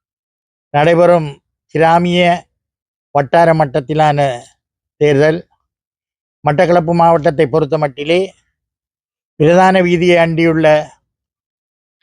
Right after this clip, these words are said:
உள்ளூராட்சி மன்றங்கள் ஓரளவிற்கு வருமானத்தை பெற்று,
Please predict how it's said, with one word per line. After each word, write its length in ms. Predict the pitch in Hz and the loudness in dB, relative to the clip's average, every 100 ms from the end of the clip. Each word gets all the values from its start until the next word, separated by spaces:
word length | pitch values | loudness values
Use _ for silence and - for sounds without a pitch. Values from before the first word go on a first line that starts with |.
| _ _ _ _ 160 | _ _ _ _ 2
உள்ளூராட்சி 500 | 185 185 180 - 175 | 4 4 0 -2 -6
மன்றங்கள் 680 | 165 160 165 165 185 202 - _ _ _ _ _ _ _ _ _ | -4 -4 -4 -2 -2 -4 -12 _ _ _ _ _ _ _ _ _
ஓரளவிற்கு 720 | - 160 165 175 180 175 147 185 | -2 2 2 2 2 -2 -2 0
வருமானத்தை 840 | 160 170 170 165 - 175 156 156 _ _ _ _ _ _ - | 2 2 0 0 -2 -4 -4 -8 _ _ _ _ _ _ -4
பெற்று, 540 | 151 131 180 190 190 | -4 -2 2 2 0